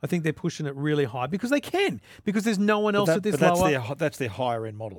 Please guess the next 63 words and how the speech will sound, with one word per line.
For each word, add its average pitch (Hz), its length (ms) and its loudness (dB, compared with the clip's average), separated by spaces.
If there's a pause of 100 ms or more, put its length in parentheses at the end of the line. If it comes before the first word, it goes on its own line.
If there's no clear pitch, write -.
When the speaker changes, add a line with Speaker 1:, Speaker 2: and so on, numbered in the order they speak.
Speaker 2:
though, - 80 -14
isn't 160 140 -8
Speaker 1:
That's 233 220 4
Speaker 2:
it? - 40 -6
Speaker 1:
right. 302 180 0
Speaker 2:
That's 202 180 0
Speaker 1:
This, 113 140 -4
Speaker 2:
their - 80 -14
premium 151 220 2
Speaker 1:
you 127 60 -2
know, 143 40 -6
that's, 220 200 2
Speaker 2:
model. - 180 -16
Speaker 1:
that's 208 220 2
Speaker 2:
Yeah. - 20 -20
Speaker 1:
got 180 140 0
all 151 120 0
the 127 100 -10
juice. 208 280 -2
Speaker 2:
So - 100 -6
they're 139 40 4
Speaker 1:
And 180 100 2
Speaker 2:
play-, 160 160 2
they're 147 140 0
trying 165 180 -2
to 135 60 -2
play 131 160 0
both 123 320 -4
ends 113 180 -8
of 107 60 -10
the 104 60 -12
market 104 340 -12
here, 82 140 -14
aren't 165 80 0
Speaker 1:
they're 247 120 6
Speaker 2:
they? 247 60 -10
Speaker 1:
pricing 196 520 0
as 160 200 -2
they 160 160 0
can, 113 340 -6
which 165 180 -4
I 170 120 2
respect. 156 600 -4
Speaker 2:
Yeah. 107 200 -12
Speaker 1:
People 190 240 2
are 165 40 0
willing 196 280 4
to 175 60 2
pay 135 260 -2
it. - 80 -20 (480)
But 170 160 2
here's 220 380 2
the 165 100 0
war 165 400 0
that's 139 160 -4
begun. 135 440 -2
Because 285 400 0
we 285 140 0
know 180 280 2
B 170 200 0
Y 151 180 2
D 143 160 0
have, 135 220 -4